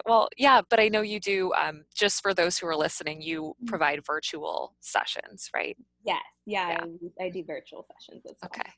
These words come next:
Speaker 1: Awesome. All right. Well, thanks so much for being on, Haley. It was a joy talking to you and getting to learn more about your work and all that you're up to. So,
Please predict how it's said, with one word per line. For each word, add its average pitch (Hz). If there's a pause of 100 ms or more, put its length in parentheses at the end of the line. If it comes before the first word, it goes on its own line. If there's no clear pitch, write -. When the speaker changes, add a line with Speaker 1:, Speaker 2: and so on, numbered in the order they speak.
(580)
Speaker 1:
Awesome. - (680)
All 190
right. 196
Well, 220
thanks 254
so 320
much 285
for 269
being 247
on, 240
Haley. 233
It 220
was 196
a -
joy 196 (140)
talking 190
to 196
you 180
and 175 (460)
getting 175
to -
learn 170
more 165
about 160 (140)
your 165
work 160
and -
all 165
that -
you're 165
up 160
to. -
So, 165